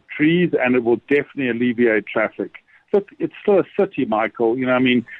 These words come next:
you can't expect to, to mosey along at eighty Ks an hour in rush hour traffic. I mean, you know, get real. It's a city. But, you know, I think this is gonna be a major, major improvement because the roads in that area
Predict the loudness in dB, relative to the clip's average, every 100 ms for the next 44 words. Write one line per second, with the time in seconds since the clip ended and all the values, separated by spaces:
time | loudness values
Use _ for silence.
0 | -8 -6 0 2 2 0 -2 -2 -2 -2
1 | -2 2 4 2 0 _ _ _ _ -6
2 | -2 2 2 2 2 2 2 0 -2 0
3 | 0 -2 -2 0 0 -2 -2 0 0 0
4 | -2 -2 0 -2 -2 -2 -2 -2 -10 -10
5 | -14 -12 -12 -16 _ _ -6 -2 0 0
6 | 0 2 2 2 0 -2 -6 -2 -4 -4
7 | -8 -10 _ _ -8 -6 -2 -2 0 -2
8 | -2 -2 -2 -2 0 -2 0 0 2 0
9 | 2 0 2 0 0 -2 0 0 -2 0
10 | 0 0 -2 -10 -6 -2 2 2 0 -2
11 | -6 -4 0 2 4 4 2 -2